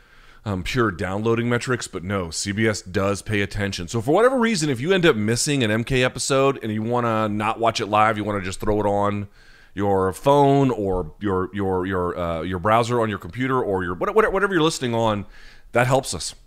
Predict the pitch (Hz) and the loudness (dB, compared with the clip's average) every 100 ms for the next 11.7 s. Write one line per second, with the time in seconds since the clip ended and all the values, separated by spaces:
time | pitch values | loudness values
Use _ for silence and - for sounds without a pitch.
0 | _ - - - 131 135 127 113 127 98 | _ -20 -16 -2 0 0 -2 -2 0 0
1 | 107 98 104 92 82 - 101 98 139 - | -2 -2 -4 -4 -8 -8 -8 -6 -6 0
2 | 151 147 120 110 110 120 113 104 101 90 | -2 0 -6 -4 -2 0 2 4 4 2
3 | 80 _ - - - _ - 98 92 87 | -2 _ -20 -20 -20 _ -8 -6 -6 -6
4 | 85 80 _ _ _ _ _ 90 113 107 | -10 -12 _ _ _ _ _ -2 0 0
5 | 104 113 104 98 92 98 113 123 - 131 | 0 0 2 0 -2 -2 2 0 0 0
6 | 127 101 87 80 _ _ _ _ 101 85 | 0 0 -4 -8 _ _ _ _ -10 -10
7 | - 107 101 113 123 131 117 101 98 107 | -4 -2 0 -2 2 0 0 -2 2 0
8 | 110 - 117 110 98 107 - 131 127 127 | 0 -6 -4 -2 -2 -4 -4 0 0 0
9 | - 107 101 101 92 85 85 92 110 117 | -6 -8 -8 -8 -10 -6 -4 -2 -2 -6
10 | - 107 95 90 85 78 - - - 90 | -6 -6 -4 -6 -6 -12 -10 -10 -6 -6
11 | 82 78 76 69 67 62 55 | -6 -8 -8 -8 -8 -12 -12